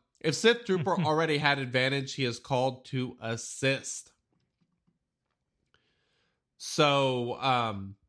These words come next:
Speaker 1: advantage, good on Sith Trooper. Not a ton of ways to get it, it seems, though. Uh, this is the first thing we've seen about him. Um,
Speaker 2: I don't understand the wording.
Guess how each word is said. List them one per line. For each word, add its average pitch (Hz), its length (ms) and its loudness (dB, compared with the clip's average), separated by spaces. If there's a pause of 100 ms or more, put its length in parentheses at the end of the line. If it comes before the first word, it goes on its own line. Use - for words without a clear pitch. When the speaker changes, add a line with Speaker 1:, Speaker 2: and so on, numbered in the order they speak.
(460)
Speaker 1:
advantage, 135 760 0 (480)
good 139 220 2
on 160 180 0
Sith 185 320 -2
Trooper. 196 500 -2 (480)
Not 160 380 2
a 233 60 -4
ton 233 240 -2
of 220 60 -4
ways 214 420 -2 (100)
to - 80 -6
get 147 500 0
it, 104 160 -2
it - 140 -8
seems, 95 520 -10
though. 67 380 -10 (400)
Uh, 120 260 2
this 131 300 -4
is 131 200 -6
the 131 140 -2
first 139 340 -4
thing 135 200 -4
we've 127 200 -4
seen 139 280 -4
about 120 360 -2
him. 131 680 -4 (100)
Um, 104 440 -4
Speaker 2:
I 185 80 2
don't 311 300 -4 (400)
understand 160 920 -2
the 135 100 -4
wording. 120 540 -4